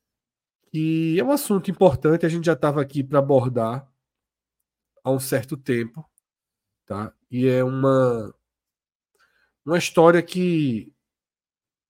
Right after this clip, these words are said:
nos comove muito e nos inspira a ajudar.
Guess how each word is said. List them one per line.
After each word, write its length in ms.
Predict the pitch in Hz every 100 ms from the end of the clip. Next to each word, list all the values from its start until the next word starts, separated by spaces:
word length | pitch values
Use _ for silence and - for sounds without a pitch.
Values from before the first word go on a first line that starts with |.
| _ _ _ _ _ _ _ _ _ _ _ 147
nos 340 | 151 165 185
comove 580 | - 196 160 165 180 175
muito 640 | 147 151 208 190 202 180 -
e 160 | 156
nos 200 | 160 151
inspira 720 | 160 - - 147 165 190 208 _ _ _ _ _ _ _ _ _
a 180 | 131 151
ajudar. 680 | 139 151 127 175 120 180